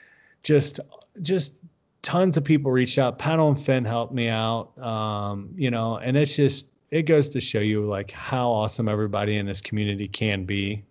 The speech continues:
and are. Um, you know, obviously with any kind of large group or of people, we get, you get the drama and the garbage that comes with it. But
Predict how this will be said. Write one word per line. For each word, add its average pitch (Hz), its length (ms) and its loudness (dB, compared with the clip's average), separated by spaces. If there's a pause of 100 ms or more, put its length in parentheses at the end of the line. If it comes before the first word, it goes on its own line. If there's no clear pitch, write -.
(240)
and 98 240 -4
are. 104 460 2 (500)
Um, 101 540 -2
you 117 100 -4
know, 101 320 -4
obviously 131 440 2
with 117 160 0
any 117 200 0
kind 117 220 0
of 104 100 0
large 95 360 -2
group 107 420 0
or 101 360 -6 (140)
of 117 140 -10
people, 110 400 -2
we 104 160 0
get, 101 340 -2 (460)
you 165 220 -2
get 143 200 4
the 139 100 0
drama 113 640 0
and 104 100 -4
the 101 80 -6
garbage 107 440 0
that 110 120 -6
comes 104 320 -4
with 101 220 -4
it. 107 240 -4
But 107 420 -4